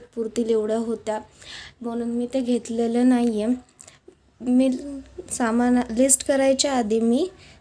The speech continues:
सगळे माझे डबे चेक करते आणि त्याच्या-, त्याच्यामध्ये बघते हे किती अव्हेलेबल आहे, किती दिवस जाईल, त्यानुसार मी माझी लिस्ट बनवते, त्यानुसार मी सामान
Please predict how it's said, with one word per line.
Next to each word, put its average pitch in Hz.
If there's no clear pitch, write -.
सगळे 254
माझे 262
डबे 233
चेक 233
करते 226
आणि 220
त्याच्या-, 220
त्याच्यामध्ये 240
बघते 254
हे 240
किती 247
अव्हेलेबल 226
आहे, 226
किती 254
दिवस 226
जाईल, 220
त्यानुसार 226
मी 233
माझी 226
लिस्ट 240
बनवते, 226
त्यानुसार 240
मी 302
सामान 226